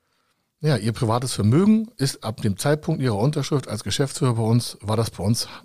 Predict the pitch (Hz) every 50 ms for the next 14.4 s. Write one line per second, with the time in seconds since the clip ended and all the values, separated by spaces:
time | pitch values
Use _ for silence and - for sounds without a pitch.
0 | - - - - 107 101 101 98 101 104 104 104 - _ _ - - 113 107 117
1 | 113 147 175 - 160 117 98 107 123 117 - - - - 135 101 113 110 110 104
2 | - 123 120 113 104 - - 147 113 98 90 104 107 - 107 104 104 104 98 95
3 | 95 90 - 101 98 113 113 80 - - - _ _ _ _ _ _ _ _ _
4 | _ _ _ _ _ _ _ _ - - 110 - - 73 71 73 76 82 98 107
5 | 117 117 120 123 - - - - - _ - - _ _ _ _ _ _ _ _
6 | _ _ _ _ _ _ _ _ _ _ _ _ _ _ _ _ _ _ _ _
7 | _ _ 117 104 92 85 - 82 80 85 92 101 120 135 147 147 202 165 101 -
8 | - - - - - _ _ _ _ _ _ _ _ _ - 117 117 117 98 -
9 | 147 151 180 143 127 151 - - - - - _ _ _ _ _ - 156 151 139
10 | 117 - - 131 131 139 131 131 123 - - 117 104 107 123 143 147 147 - -
11 | 143 185 - - - 160 135 120 110 131 139 175 175 180 160 151 143 - 143 139
12 | 127 113 98 95 113 131 151 135 139 165 160 - - 117 104 110 123 143 - 156
13 | 139 - - 120 120 120 135 143 147 151 151 151 - 151 160 156 151 143 127 127
14 | 131 127 120 110 107 110 107 117